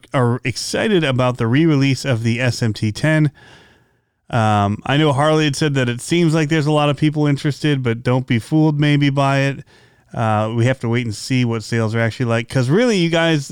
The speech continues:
on those posts, there's a lot of, um, interest on the Axial page about the S M T tens. And so, uh, hopefully there's that much interest also going into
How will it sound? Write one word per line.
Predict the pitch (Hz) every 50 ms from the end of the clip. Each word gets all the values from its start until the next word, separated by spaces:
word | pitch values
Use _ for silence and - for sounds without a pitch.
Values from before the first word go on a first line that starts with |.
| - - -
on | 131 135 151 156
those | 170 185 185 170 -
posts, | - - - 208 196 165 131 -
there's | - 165 170 139
a | 131
lot | 117 113 113 113 113 120 127 127 131 135 135 143
of, | 139 135 127 135 143 139 - -
um, | 139 127 127 123 120 127 - -
interest | 147 147 143 - - 160 156 139 - - - - _ - - - - - - _
on | - 117 113
the | 117 120
Axial | 120 123 123 - - - 117 107
page | - - 139 139 135 135 131 -
about | - - 113 120 123 127 127
the | - 131 127
S | 127 120 -
M | 127 123
T | 117 - 127 123
tens. | 120 - 127 127 123 123 117 - - - - - - - - - - - _ _ _ _
And | - 110 110 104 104 104 104 101 104 104
so, | 110 - - 120 113 107 104 104 110 - - _ _ _ _ _ -
uh, | 113 110 107
hopefully | 104 127 180 180 - 165 160
there's | 151 151 143 127 - - -
that | - - 143 135 131 131 139 147
much | 143 143 127 -
interest | 147 131 - - 135 120 - -
also | - 127 131 127 123 - 139 127
going | 113 120 117 113 113 110
into | 110 113 113 - - - 110 107 110 117